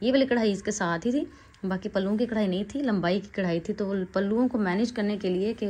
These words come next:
वहाँ पे भी मतलब पूरी खूबसूरत लुक आए, तो वहाँ पर मैंने वही laces ऐड ऑन करवाई हैं जो कि मैंने shirt पे ऐड ऑन करवाई हैं, ठीक है। आप देख सकते हैं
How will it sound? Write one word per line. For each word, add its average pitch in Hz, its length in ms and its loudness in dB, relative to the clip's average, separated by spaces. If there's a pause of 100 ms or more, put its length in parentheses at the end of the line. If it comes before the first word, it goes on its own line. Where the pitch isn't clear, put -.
वहाँ 180 300 2
पे 233 140 2
भी 196 160 0
मतलब 190 360 -4
पूरी 202 200 -2
खूबसूरत 196 460 -4
लुक 185 240 -4
आए, 240 140 0 (400)
तो 185 60 -8
वहाँ 214 240 2
पर 233 100 0
मैंने 220 200 2
वही 214 180 2
laces 220 420 0
ऐड 190 200 0
ऑन 220 120 2
करवाई 208 280 -2
हैं 226 160 2
जो 180 140 0
कि 202 100 -4
मैंने 196 220 -2
shirt 214 400 0
पे 180 80 0
ऐड 165 140 0
ऑन 160 120 -4
करवाई 156 260 -6
हैं, - 100 -6
ठीक 214 180 -6
है। 202 80 -2
आप 165 120 -2
देख 156 180 -8
सकते - 280 -14
हैं - 320 -14